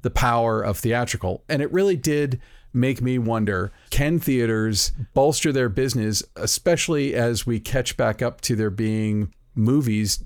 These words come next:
to go into the theaters, by running more concert movies or running more unconventional stuff. It, it doesn't even need to be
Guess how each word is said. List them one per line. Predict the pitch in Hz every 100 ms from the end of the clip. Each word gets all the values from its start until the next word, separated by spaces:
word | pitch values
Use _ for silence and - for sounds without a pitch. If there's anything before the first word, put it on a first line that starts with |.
| -
to | -
go | 107 107
into | 127 151
the | 107
theaters, | 101 98 92 98 - - - -
by | 120 117 113 110 107 98 _
running | - 107 107 117 117
more | 110 127 139 147
concert | - - 226 214 185
movies | 120 104 104 95
or | 104
running | 98 117 131 127
more | 127 131 135 127 123 - _
unconventional | - 127 135 139 127 135 127 139
stuff. | 127 220 190
It, | 127 156
it | 202 165 165 170
doesn't | 202 190
even | 175
need | 165 180
to |
be | 156 131 113